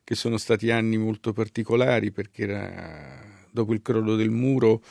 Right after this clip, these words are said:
si era pensato un po' che la storia fosse finita, non, eh, non c'era un, eh, come dire, un'idea chiara di che cosa servissero ancora i servizi segreti,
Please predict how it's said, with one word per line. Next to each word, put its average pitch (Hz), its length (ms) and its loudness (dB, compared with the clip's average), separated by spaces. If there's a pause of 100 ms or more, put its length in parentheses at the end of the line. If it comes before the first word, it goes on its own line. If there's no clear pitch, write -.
(720)
si - 220 -4
era 110 140 4
pensato 110 640 2
un 104 120 -4
po' 117 160 2
che - 120 -6
la 104 80 0
storia 110 300 0
fosse - 320 -6
finita, 107 960 -2
non, 95 540 -12
eh, 87 480 -16
non 104 260 -8
c'era 107 600 2
un, 104 640 -2 (880)
eh, - 480 -18
come 107 240 -4
dire, 107 220 -4
un'idea 113 560 4
chiara 117 460 4
di 98 120 -8
che 107 140 -6
cosa 101 800 -2
servissero 107 640 -2
ancora 107 320 -2
i 98 40 -2
servizi 104 460 -6
segreti, 113 640 0